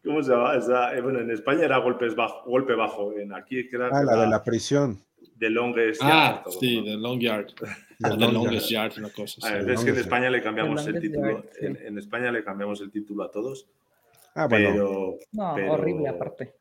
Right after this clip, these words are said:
Speaker 2: Aquí la de draft se
Speaker 1: <laughs>
Speaker 2: llama
Speaker 1: Oye,
Speaker 2: Decisión
Speaker 1: oye, que,
Speaker 2: Final.
Speaker 1: que aquí, que aquí a R dos D dos le llamáis Arturito, no jodas.
Speaker 3: R dos D dos, <laughs> sí.
Speaker 4: Mira, esta es la portada de la que estábamos diciendo,
Speaker 1: Ah,
Speaker 4: y se
Speaker 1: se ve
Speaker 4: ve
Speaker 1: padre.
Speaker 4: padrísima.
Speaker 1: Se ve
Speaker 3: Sí.
Speaker 1: muy Jackass, ¿no?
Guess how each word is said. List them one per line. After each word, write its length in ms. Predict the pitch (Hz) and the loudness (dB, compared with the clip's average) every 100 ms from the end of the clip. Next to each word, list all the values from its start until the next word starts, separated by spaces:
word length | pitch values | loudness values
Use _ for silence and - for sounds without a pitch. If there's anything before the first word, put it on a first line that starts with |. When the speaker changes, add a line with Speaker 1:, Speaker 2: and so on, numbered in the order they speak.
| - | -8
Speaker 2:
Aquí 220 | 110 - | -6 2
la 280 | 127 127 120 | 4 4 4
de 120 | 110 107 | 4 6
draft 440 | 123 143 151 127 | 6 8 8 6
se 140 | - | 2
Speaker 1:
<laughs> 60 | 107 | 2
Speaker 2:
llama 180 | 113 151 | 6 10
Speaker 1:
Oye, 220 | 160 139 | 10 10
Speaker 2:
Decisión 300 | 143 135 113 | 10 8 6
Speaker 1:
oye, 40 | 110 | 4
que, 60 | 127 | 2
Speaker 2:
Final. 160 | 127 127 | 2 4
Speaker 1:
que 80 | |
aquí, 640 | 120 120 147 143 - - - | 2 8 8 8 6 -12 -2
que 100 | 120 | 0
aquí 300 | 110 147 143 | 4 6 8
a 240 | 123 120 | 8 8
R 180 | 123 127 | 6 6
dos 160 | 131 127 | 4 2
D 80 | 131 | 2
dos 180 | 127 | 2
le 80 | 120 | 2
llamáis 300 | 117 117 117 | 0 0 -2
Arturito, 580 | 117 110 135 139 - 87 | -4 -4 -2 -2 -2 -8
no 160 | 87 104 | -8 -8
jodas. 640 | 117 92 - - - - _ - | -6 -8 -10 -10 -10 -10 _ 4
Speaker 3:
R 300 | 139 139 135 | 6 8 8
dos 200 | 139 135 | 8 6
D 80 | |
dos, 220 | 120 127 120 | 4 4 4
<laughs> 480 | 139 143 - 180 | 0 -2 -2 -2
sí. 100 | - 101 - | -2 -4 -2
Speaker 4:
Mira, 480 | 185 202 165 - - - | 4 6 6 4 -8 0
esta 200 | 208 254 | 2 6
es 40 | |
la 160 | 269 269 | 4 6
portada 520 | 180 180 185 196 226 | 2 6 6 8 8
de 120 | 196 | 6
la 200 | 160 160 | 4 0
que 80 | 151 | -2
estábamos 480 | - 170 180 190 151 | 0 0 0 -4 -6
diciendo, 560 | 156 175 170 185 339 392 | -4 -2 -2 0 0 2
Speaker 1:
Ah, 280 | 151 185 190 | 6 6 6
Speaker 4:
y 40 | |
se 60 | 165 | 6
Speaker 1:
se 60 | |
ve 60 | 165 | 6
Speaker 4:
ve 60 | - | 6
Speaker 1:
padre. 220 | - 139 226 214 | 4 6 8 6
Speaker 4:
padrísima. 760 | 196 277 - 262 233 226 185 | 2 -4 -4 -2 2 2 2
Speaker 1:
Se 180 | - 117 | -2 -2
ve 160 | 117 131 | 2 4
Speaker 3:
Sí. 40 | |
Speaker 1:
muy 140 | 156 135 | 6 6
Jackass, 520 | 135 - 139 135 113 | 4 4 4 2 2
¿no? 420 | 117 135 - - | -6 -6 -8 -18